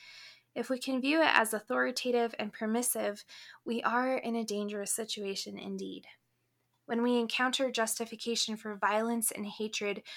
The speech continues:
toward anyone who is other, be they Israelite or otherwise, and don't also grapple with the modern day implications of prejudice, but instead celebrate them as an ancient form of righteousness,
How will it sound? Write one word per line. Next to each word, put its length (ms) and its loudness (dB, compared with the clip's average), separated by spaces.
toward 340 -2
anyone 460 4
who 200 -6
is 240 -4
other, 400 2
be 120 0
they 220 4
Israelite 580 0
or 140 0
otherwise, 720 0
and 280 0
don't 300 2
also 500 2
grapple 680 2
with 140 -2
the 80 -2
modern 480 0
day 180 -2
implications 840 -4
of 120 -6
prejudice, 720 -4
but 100 2
instead 540 4
celebrate 540 0
them 320 6
as 140 2
an 160 -4
ancient 440 -4
form 240 -2
of 160 -8
righteousness, 800 0